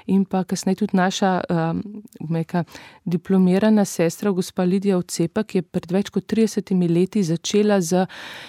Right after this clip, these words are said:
tem delom kot specializirana medicinska sestra in se je tudi izobraževala v, eh, Londonu, bila ena izmed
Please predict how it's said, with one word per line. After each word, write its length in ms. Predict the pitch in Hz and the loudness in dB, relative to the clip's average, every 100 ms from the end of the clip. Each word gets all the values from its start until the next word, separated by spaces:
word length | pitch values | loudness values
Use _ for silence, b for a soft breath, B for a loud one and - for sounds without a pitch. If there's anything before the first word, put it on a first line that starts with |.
| B | B
tem 280 | - 214 175 | 2 4 6
delom 360 | 185 208 226 | 6 6 4
kot 300 | 220 208 208 | 2 0 -2
specializirana 880 | - 196 - 190 175 165 196 208 208 | -2 -2 0 2 2 2 2 4 4
medicinska 540 | 196 180 - 220 - | 4 2 0 -2 -2
sestra 420 | 196 175 170 - 208 | -2 0 0 0 0
in 60 | |
se 140 | 190 185 | 2 0
je 40 | |
tudi 240 | - 220 208 | -2 -2 -2
izobraževala 800 | 185 160 175 160 165 160 196 190 | -2 0 -2 0 0 0 0 -2
v, 300 | 165 175 170 156 _ _ _ - | -2 -2 -2 -4 _ _ _ -20
eh, 260 | - 160 160 | -10 -6 -4
Londonu, 600 | 165 170 180 233 247 233 226 | 0 2 4 6 6 6 4
bila 220 | 165 190 | 4 2
ena 220 | 185 196 | 4 4
izmed 240 | 202 175 | 4 2